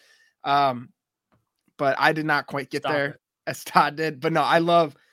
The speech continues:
Speaker 1: Devondre Campbell. You can have whatever you want. The Grey Goose, that, the Crosby Teeny, but without the monster, 'cause I don't wanna give you a heart attack.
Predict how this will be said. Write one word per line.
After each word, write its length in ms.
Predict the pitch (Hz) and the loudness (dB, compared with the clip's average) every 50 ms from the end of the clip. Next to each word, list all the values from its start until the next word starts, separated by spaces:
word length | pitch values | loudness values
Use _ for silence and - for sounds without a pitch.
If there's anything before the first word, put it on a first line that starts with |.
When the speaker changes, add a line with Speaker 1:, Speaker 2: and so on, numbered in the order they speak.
| _ _ _ _ _ | _ _ _ _ _
Speaker 1:
Devondre 400 | 160 165 190 202 185 180 190 180 | 0 4 4 4 4 2 -2 -2
Campbell. 340 | - 175 165 160 156 160 156 | -2 -2 -2 0 -2 -2 -4
You 140 | 156 180 | -4 -4
can 140 | 185 185 190 | -4 -4 0
have 180 | 175 170 160 147 | 0 0 0 0
whatever 260 | 151 147 147 139 139 | 0 -2 -2 -2 -4
you 120 | 135 139 | -6 -6
want. 240 | 135 127 123 123 - _ _ _ _ _ _ _ _ _ | -6 -8 -10 -10 -14 _ _ _ _ _ _ _ _ _
The 80 | - 139 | -14 -6
Grey 260 | 127 175 190 196 185 | 0 2 4 4 4
Goose, 480 | 165 190 190 185 180 180 - - - - _ _ | 2 0 -2 -2 -4 -4 -8 -10 -12 -16 _ _
that, 200 | - 156 151 - _ _ | -2 -2 -2 -2 _ _
the 380 | - 143 160 160 151 139 135 135 _ | -18 -8 -6 -4 -4 -4 -4 -6 _
Crosby 460 | - - 175 170 175 160 147 175 170 | 0 2 4 4 4 2 -2 -8 -8
Teeny, 380 | 170 - 180 180 180 180 175 | -8 -6 -6 -4 -4 -4 -4
but 160 | 156 156 139 127 | -4 -6 -6 -8
without 340 | 139 139 160 151 156 151 | -6 -4 -2 -2 -2 -2
the 240 | - 156 147 147 139 - | -6 -8 -8 -8 -8 -8
monster, 440 | 139 147 139 139 139 - - 139 131 | -8 -8 -6 -6 -8 -10 -12 -14 -14
'cause 140 | 127 127 135 | -12 -10 -10
I 80 | 131 | -8
don't 120 | 131 139 127 | -8 -8 -8
wanna 160 | 135 131 131 | -8 -10 -10
give 180 | 127 139 131 123 | -10 -10 -10 -10
you 120 | 127 135 131 | -10 -12 -10
a 20 | |
heart 180 | 113 127 139 127 | -12 -12 -14 -14
attack. 240 | - - 85 - | -16 -18 -18 -18